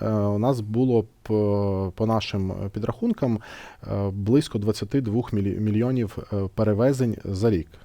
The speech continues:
Е, зараз за рік війни ми, е, отримали, там, тринадцять мільйонів перевезень. Тобто в-, є от скі-, як-, який в майже в п'ятдесят, на п'ятдесят відсотків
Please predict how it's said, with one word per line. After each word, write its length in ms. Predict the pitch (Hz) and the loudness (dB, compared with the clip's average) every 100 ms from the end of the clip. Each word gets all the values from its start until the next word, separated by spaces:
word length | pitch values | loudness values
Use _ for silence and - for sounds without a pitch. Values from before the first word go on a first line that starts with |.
| - _ _ - - | -20 _ _ -20 -12
Е, 380 | 101 92 92 95 95 | -8 -4 -4 -4 -4
зараз 560 | 95 131 185 151 - - - - - | 2 2 2 -2 -8 -16 -20 -20 -10
за 380 | 104 101 113 107 | -4 2 4 4
рік 200 | 117 117 | 4 2
війни 340 | 110 117 156 | 0 2 2
ми, 220 | 143 110 | 2 2
е, 280 | 127 131 117 - 98 | 0 0 -2 -4 -4
отримали, 840 | 95 92 90 117 123 113 101 90 90 - | -2 -4 -2 -2 0 0 0 -2 -6 -10
там, 100 | 87 | -6
тринадцять 480 | - 110 113 95 | -4 -2 -4 -6
мільйонів 320 | 95 92 87 80 | -4 -2 -4 -6
перевезень. 540 | - 90 78 78 - - - - - - - - - | -6 -4 -4 -6 -10 -18 -20 -20 -20 -20 -20 -18 -16
Тобто 240 | - 104 | -8 -4
в-, 300 | 95 92 98 | -4 -6 -6
є 260 | 98 113 127 | 0 4 4
от 180 | 98 - | 4 -2
скі-, 360 | - - 113 101 | -12 -4 0 0
як-, 280 | 101 - | 0 -2
який 420 | 104 104 - 139 107 | -4 -2 2 4 4
в 60 | |
майже 300 | 110 107 104 | 2 0 0
в 40 | 98 | -2
п'ятдесят, 300 | 101 98 - | -4 -4 -4
на 80 | 107 | -2
п'ятдесят 440 | 104 104 113 104 | -2 0 0 -2
відсотків 520 | 104 - 151 - 101 | -4 -4 -4 -2 -4